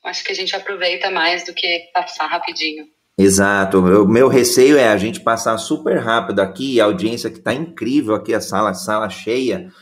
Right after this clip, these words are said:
Speaker 2: e, e aqui pela internet também, o pessoal acompanhando, é a gente passar muito rápido. Então, acho que eu particularmente prefiro aprofundar na terça-feira que vem. Se você tiver disponibilidade, já, já tá marcado.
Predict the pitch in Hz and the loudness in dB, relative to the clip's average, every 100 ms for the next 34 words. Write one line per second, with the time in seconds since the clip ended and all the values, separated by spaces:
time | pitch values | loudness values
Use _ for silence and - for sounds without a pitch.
0 | _ _ - 98 98 98 101 101 95 104 | _ _ -14 -8 -6 -6 -6 -6 -2 -2
1 | - 92 113 107 104 104 98 - 92 120 | -2 -4 -4 -2 -2 -2 -4 -2 0 0
2 | - - 104 104 104 92 101 113 135 135 | -4 -2 0 0 -4 -2 -2 0 -2 -6
3 | - _ - 117 110 120 - 123 123 120 | -12 _ 0 2 2 -2 -2 -2 0 -2
4 | 127 151 143 127 113 107 104 92 95 113 | -2 0 0 2 0 0 -2 -4 -2 -2
5 | 98 - 104 120 120 127 - 117 113 - | -2 -2 2 2 2 -2 -2 -4 -4 -6
6 | 113 - 113 110 117 113 117 110 113 147 | -6 -2 0 0 -2 -6 -6 -2 0 0
7 | 160 151 139 139 - 135 131 - 143 104 | 0 0 -2 -4 -4 -4 -4 -6 -6 -4
8 | 95 - _ _ - 101 - 92 117 117 | -6 -10 _ _ -10 -10 -6 -4 -2 -2
9 | 92 104 95 - 104 104 113 110 110 120 | 0 0 0 -2 -2 0 0 0 0 0
10 | 139 156 156 - 107 110 92 98 123 156 | -2 -4 -4 -6 0 0 0 -4 -4 -2
11 | 117 95 90 | -2 -2 -6